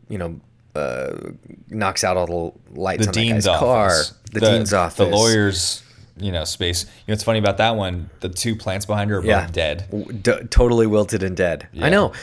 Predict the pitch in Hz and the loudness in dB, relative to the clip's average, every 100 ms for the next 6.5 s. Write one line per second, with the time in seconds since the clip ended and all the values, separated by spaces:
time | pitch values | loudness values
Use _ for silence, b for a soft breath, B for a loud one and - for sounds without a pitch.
0 | B B - 196 - B B B - 147 | B B 0 2 2 B B B 0 2
1 | 147 135 139 156 165 127 - - 120 123 | 4 4 4 4 2 -2 -12 -4 0 2
2 | 123 113 - 104 - 101 101 110 107 101 | 2 0 -2 -6 -6 -2 0 0 0 -2
3 | 92 92 92 92 - - 104 95 87 85 | -2 -2 -2 -4 -6 -12 -10 -8 -8 -4
4 | 98 98 - - 101 101 98 101 - - | -2 -2 -6 -8 -4 -4 -2 -4 -4 -8
5 | _ _ _ _ _ 117 117 113 120 - | _ _ _ _ _ -6 -2 -2 -2 -6
6 | 107 107 107 113 107 | -6 -2 0 0 -2